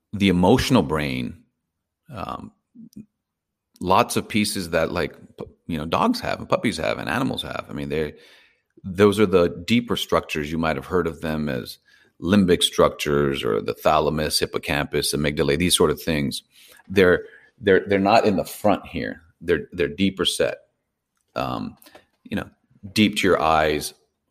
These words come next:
you know, up through your nose kind of locations. That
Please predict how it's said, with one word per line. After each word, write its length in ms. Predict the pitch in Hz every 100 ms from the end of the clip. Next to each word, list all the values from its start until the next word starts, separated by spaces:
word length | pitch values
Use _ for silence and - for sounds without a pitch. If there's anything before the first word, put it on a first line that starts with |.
| _ _ _ _ -
you 80 |
know, 180 | - - - _
up 220 | 101 -
through 120 | 87 80
your 140 | 73
nose 360 | 78 80 80 76
kind 220 | 78 73
of 60 |
locations. 720 | 67 64 - 60 - - - - _ - - - - - - - _ _
That 420 | 190 208 - -